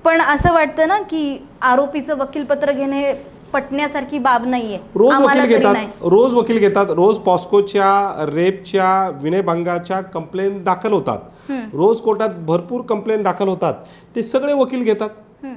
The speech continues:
Speaker 2: फक्त ते प्रकरण मीडियाला जात नाही म्हणून त्या वकिलावर ऑब्जेक्शन येत नाही.
Speaker 1: हम्म.
Speaker 2: किंवा उलट, अ, पॉस्को, बलात्कार, विनयभंग यामध्ये कोणी वकीलच देऊ नये असा कायदा काढला तर
Speaker 1: हम्म.
Speaker 2: डायरेक्ट आरोपीला फाशी होईल.
Speaker 1: पण हे
Speaker 2: म्हणजे न्याय
Speaker 1: प्रकरण,
Speaker 2: निवाडा होईलच नाही.
Speaker 1: पण हे प्रकरण मीडियात इतकं मोठं झालं,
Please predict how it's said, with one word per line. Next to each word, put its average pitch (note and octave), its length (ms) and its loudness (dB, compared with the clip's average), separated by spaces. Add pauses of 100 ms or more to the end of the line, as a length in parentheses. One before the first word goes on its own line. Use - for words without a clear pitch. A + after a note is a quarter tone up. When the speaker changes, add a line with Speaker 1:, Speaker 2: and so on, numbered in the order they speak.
(220)
Speaker 2:
फक्त G#3+ 200 -2
ते B3+ 140 0
प्रकरण B3 320 -2
मीडियाला A#3 440 0
जात A3+ 320 -2
नाही A3+ 260 0
म्हणून F3+ 400 -6
त्या A#3+ 100 0
वकिलावर A#3+ 340 0
ऑब्जेक्शन B3 400 -2
येत A3+ 180 0
नाही. G3+ 160 -2
Speaker 1:
हम्म. A#3+ 380 -12 (160)
Speaker 2:
किंवा E3 200 -2
उलट, A3 300 2
अ, G3+ 120 4
पॉस्को, G3+ 580 0
बलात्कार, G3+ 580 0
विनयभंग G3 500 0
यामध्ये G3 460 2
कोणी G#3 200 -2
वकीलच G#3 440 -2
देऊ G#3 180 0
नये G3 100 0
असा F3+ 140 -6
कायदा A3 240 -4
काढला G3 340 -2
तर - 360 -16
Speaker 1:
हम्म. G#3 80 -10
Speaker 2:
डायरेक्ट B3 260 0
आरोपीला G3+ 340 0
फाशी F#3+ 200 -2
होईल. F#3 140 -6 (500)
Speaker 1:
पण D#4+ 140 0
हे C#4+ 60 -6
Speaker 2:
म्हणजे D#4 200 2
न्याय - 80 4
Speaker 1:
प्रकरण, G#4 180 4
Speaker 2:
निवाडा A#3+ 220 4
होईलच A#3+ 320 -2
नाही. A3 160 -6 (260)
Speaker 1:
पण E4 120 -2
हे F#4 120 -4
प्रकरण G4 440 0
मीडियात F4 380 -2
इतकं F#4 340 -2
मोठं F4 360 -2
झालं, B3+ 500 -4